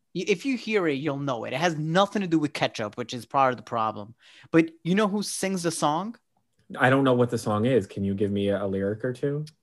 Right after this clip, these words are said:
Speaker 1: Uh, you're putting me
Speaker 2: I'm
Speaker 1: on the
Speaker 2: putting you,
Speaker 1: spot here.
Speaker 2: I'm putting you on the spot.
Speaker 1: I don't
Speaker 2: Well, 'cause you're
Speaker 1: remember.
Speaker 2: saying
Speaker 1: I
Speaker 2: it's,
Speaker 1: don't remember.
Speaker 2: it's not about ketchup, so in my mind, I'm like,
Speaker 1: Um, it had, like,
Speaker 2: "Ketchup,
Speaker 1: a
Speaker 2: ketchup,
Speaker 1: whole
Speaker 2: ketchup."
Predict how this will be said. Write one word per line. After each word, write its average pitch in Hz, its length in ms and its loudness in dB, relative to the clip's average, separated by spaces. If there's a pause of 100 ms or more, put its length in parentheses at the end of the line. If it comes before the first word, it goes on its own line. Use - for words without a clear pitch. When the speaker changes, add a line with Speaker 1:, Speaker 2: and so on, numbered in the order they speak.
(120)
Speaker 1:
Uh, 127 1080 -2
you're 127 100 -10
putting 135 240 -4
me 127 80 -2
Speaker 2:
I'm - 20 -2
Speaker 1:
on 117 80 -4
the 127 60 6
Speaker 2:
putting 120 120 4
you, 117 120 2
Speaker 1:
spot 113 80 -8
here. 110 360 -12
Speaker 2:
I'm 110 140 0
putting 123 220 -2
you 120 100 0
on 117 140 -4
the 120 80 -2
spot. 120 400 -6 (200)
Speaker 1:
I 147 120 0
don't 226 140 2
Speaker 2:
Well, 185 140 6
'cause 214 140 4
you're 208 80 8
Speaker 1:
remember. - 0 -
Speaker 2:
saying 214 240 6
Speaker 1:
I - 0 -
Speaker 2:
it's, 151 180 0
Speaker 1:
don't - 20 -8
remember. 107 400 -12
Speaker 2:
it's 147 160 0
not 165 180 6
about 151 220 6
ketchup, 113 460 2
so 127 120 0
in 123 80 4
my 123 100 6
mind, 123 260 4
I'm 110 160 2
like, 107 420 -2 (580)
Speaker 1:
Um, 185 140 2
it 214 100 2
had, 247 200 4
like, 277 160 4
Speaker 2:
"Ketchup, 240 60 4
Speaker 1:
a - 60 -4
Speaker 2:
ketchup, 156 100 4
Speaker 1:
whole 180 280 2
Speaker 2:
ketchup." 165 680 2